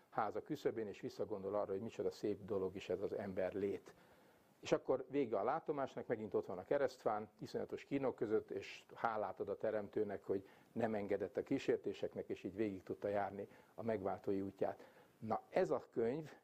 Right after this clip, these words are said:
ez azért már jó alap, erre lehet építkezni. Kétezer-három. Megjelenik Dan Brown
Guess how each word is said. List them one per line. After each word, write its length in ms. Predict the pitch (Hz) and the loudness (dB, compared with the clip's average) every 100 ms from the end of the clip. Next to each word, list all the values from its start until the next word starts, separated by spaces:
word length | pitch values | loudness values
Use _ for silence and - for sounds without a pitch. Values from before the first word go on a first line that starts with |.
| _ | _
ez 240 | - 127 127 | 2 2 2
azért 400 | 117 123 123 135 | 2 2 2 2
már 220 | 131 127 | -2 0
jó 260 | 139 127 | 0 0
alap, 380 | 104 92 - - - | 0 -4 -8 -12 -2
erre 240 | 131 131 | 2 4
lehet 320 | 131 117 113 | 2 0 0
építkezni. 760 | 117 - 98 - - - - - - - - - - - - - - | 0 -2 -6 -6 -8 -6 -10 -14 -18 -20 -20 -20 -20 -20 -20 -20 2
Kétezer-három. 1300 | 185 180 156 135 131 127 - - 127 98 92 104 107 - - - - | 4 4 2 2 2 2 -2 -4 -4 -4 -6 -10 -10 -16 -16 -12 0
Megjelenik 680 | 147 139 120 113 107 - - - - - - | 0 4 2 2 -4 -8 -20 -20 -20 -16 0
Dan 300 | 135 127 101 | 0 2 2
Brown 440 | 117 127 131 | 2 2 0